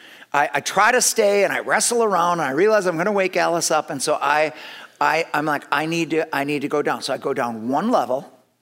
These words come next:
and I take a pillow with me and I get a blanket and I, and I sleep on the couch. Well, that's fine until I wake up. And I'm, I'm a very early riser, so I'm up between four and five.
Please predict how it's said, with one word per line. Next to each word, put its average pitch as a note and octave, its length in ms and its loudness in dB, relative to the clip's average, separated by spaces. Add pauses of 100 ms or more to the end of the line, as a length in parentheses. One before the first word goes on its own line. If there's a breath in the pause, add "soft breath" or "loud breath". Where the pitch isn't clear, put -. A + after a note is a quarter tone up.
(460 loud breath)
and B2+ 480 -2
I B2 120 -6
take - 360 -8
a F#3+ 60 -4
pillow F#3 280 0
with D#3+ 240 -2
me D3+ 160 -6
and D3 100 -4
I A2 140 -14 (280 loud breath)
get D3+ 120 -2
a F#3 60 -2
blanket C#3+ 520 -4
and B2+ 140 -6
I, A#2+ 160 -10 (340 loud breath)
and B2+ 120 -6
I B2 60 -4
sleep C3+ 280 -10
on A#2+ 100 -6
the C3+ 60 -8
couch. C3+ 380 -6
Well, D#3+ 240 0
that's E3+ 260 -2
fine C#3+ 380 -4
until C3+ 440 -6 (140)
I C3 60 -4
wake B2 340 -6
up. A#2+ 300 -4
And B2 100 -6
I'm, C#3+ 320 -2
I'm C3 140 -4
a A#2 80 -6
very C3+ 320 -2
early D3+ 320 -4
riser, D3 500 -6
so - 160 -6
I'm C#3 140 -2
up D3+ 260 -4
between C3+ 300 -12
four C3+ 260 -4
and F#3 80 -6
five. B2 400 -6